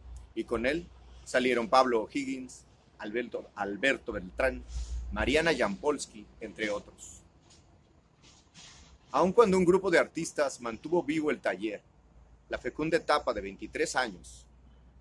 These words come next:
que tuvo Méndez como líder e inspirador estaba clausurada. El taller de gráfica popular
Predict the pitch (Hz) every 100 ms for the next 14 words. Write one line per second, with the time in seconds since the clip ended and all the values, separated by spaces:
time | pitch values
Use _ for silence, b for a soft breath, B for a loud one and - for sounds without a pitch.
0 | - - - - - - _ - 123 113
1 | 110 - 160 165 147 156 139 110 - 104
2 | 101 104 135 123 104 98 90 - 98 90
3 | 120 - _ _ _ - - 104 90 -
4 | 87 - 92 87 82 _ _ _ _ _
5 | _ _ _ _ _ _ _ _ _ 113
6 | - 135 170 170 143 - - 101 95 107
7 | 117 131